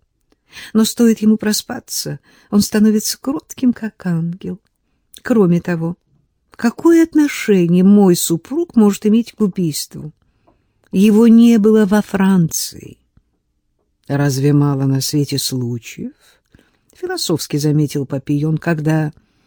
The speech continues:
люди с безупречным алиби находят исполнителей своей воли, так сказать,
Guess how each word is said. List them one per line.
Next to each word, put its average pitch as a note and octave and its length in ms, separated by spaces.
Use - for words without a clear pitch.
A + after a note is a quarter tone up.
люди D#3+ 380
с E3 100
безупречным F3 840
алиби C3+ 420
находят D3 400
исполнителей D3+ 840
своей D3 540
воли, E3 360
так - 200
сказать, - 720